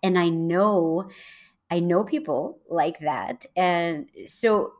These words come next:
when you do something, there is a little bit of a, "Oh, I, I either wanna do it again, or I wanna do it better,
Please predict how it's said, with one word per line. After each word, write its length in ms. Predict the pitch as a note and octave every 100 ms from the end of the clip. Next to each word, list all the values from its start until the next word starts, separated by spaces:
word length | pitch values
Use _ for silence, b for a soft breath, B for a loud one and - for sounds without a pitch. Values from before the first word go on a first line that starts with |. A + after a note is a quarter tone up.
| _ _ _ _ _ _ -
when 360 | G3+ A#3+ C#4+
you 220 | D#4 D4 A#3
do 260 | G#3+ A3+
something, 840 | A#3 - F#3+ F3+ F3 F3 E3+ E3+ D#3+
there 180 | G3+ A#3+
is 160 | C4
a 60 | A#3+
little 260 | G#3+ G#3+
bit 220 | G#3+ G3 F#3
of 120 | E3
a, 200 | E3 D#3+ D#3+
"Oh, 240 | - - - B B B B
I, 220 | E3+ F3 -
I 20 | F3
either 260 | F3+ F#3
wanna 160 | G#3 A3
do 140 | A3
it 60 | A3
again, 340 | G#3 G3 F#3
or 80 | F3
I 40 | F3
wanna 200 | F#3 F#3
do 100 | F#3+
it 240 | F3 E3
better, 340 | F3+ E3 D#3+